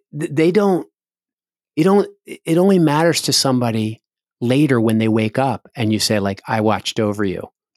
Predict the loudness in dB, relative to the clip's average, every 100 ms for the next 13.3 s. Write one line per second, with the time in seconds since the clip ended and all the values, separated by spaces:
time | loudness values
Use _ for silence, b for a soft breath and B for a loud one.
0 | _ 0 0 2 2 4 2 4 2 4
1 | 4 4 2 0 0 -2 -2 -4 -2 -4
2 | -4 -4 -2 0 -2 -2 -4 -4 -2 0
3 | -2 -4 _ _ _ _ _ _ _ _
4 | _ _ _ _ _ _ -2 0 0 0
5 | 2 2 0 -4 _ _ _ _ _ _
6 | _ _ _ _ -4 0 0 0 2 2
7 | 2 0 -2 -4 -6 -4 -4 -4 -6 _
8 | _ _ _ _ _ _ _ _ _ _
9 | _ _ -4 -2 -2 -4 -6 -4 -2 -2
10 | -2 -2 -2 -2 0 -2 -4 -4 -2 0
11 | 0 2 0 -2 -4 -4 -4 -4 -2 -2
12 | -6 -10 _ -2 -2 -2 -4 -2 -2 -4
13 | -6 -10